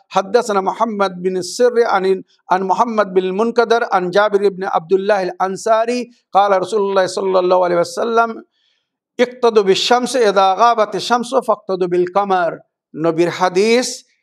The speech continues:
"তোমরা সূর্যকে ফলো করো, অর্থাৎ আমাকে ফলো করো, আর যখন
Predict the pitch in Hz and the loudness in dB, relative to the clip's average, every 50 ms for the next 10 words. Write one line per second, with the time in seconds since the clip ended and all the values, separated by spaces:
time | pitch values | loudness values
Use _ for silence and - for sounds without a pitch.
0 | _ _ _ _ _ _ _ - 175 175 175 170 175 190 202 220 240 233 - - | _ _ _ _ _ _ _ -2 0 2 2 2 4 4 2 0 0 -4 -8 -14
1 | - _ _ _ _ - - - 220 214 208 202 180 240 233 - 208 185 - - | -20 _ _ _ _ -14 -8 -2 2 2 2 2 2 0 2 2 0 0 2 2
2 | 175 190 208 220 214 214 220 220 233 247 254 262 262 254 - - 170 170 - 190 | 2 2 2 2 2 2 2 2 2 2 0 0 -4 -4 -2 -2 -2 0 0 -2
3 | 180 180 - - - 180 208 254 294 294 285 247 208 - 185 185 180 180 170 180 | -4 -4 -4 0 2 2 4 4 2 2 2 0 0 2 2 2 2 0 0 0
4 | 175 180 185 214 240 262 254 - - _ _ _ _ - 175 170 160 165 190 180 | 0 2 2 2 2 0 -2 -8 -18 _ _ _ _ 0 0 0 0 -2 -4 -2
5 | 180 185 185 | -2 -2 -2